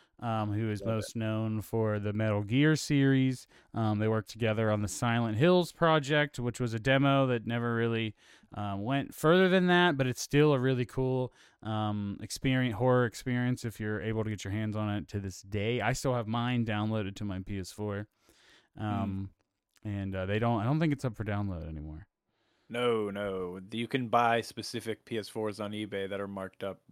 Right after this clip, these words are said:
Speaker 2: with P T pre-installed. Uh, which is terrible because that was so good. I remember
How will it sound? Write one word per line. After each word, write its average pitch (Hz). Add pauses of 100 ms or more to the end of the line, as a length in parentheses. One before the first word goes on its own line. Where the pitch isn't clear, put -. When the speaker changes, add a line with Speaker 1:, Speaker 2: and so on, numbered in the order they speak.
(160)
Speaker 2:
with 104 (420)
P 107
T 101
pre-installed. 95 (880)
Uh, 95 (180)
which 117
is 104 (280)
terrible 120
because 107
that 120
was 113
so 131
good. 107
I 107
remember 131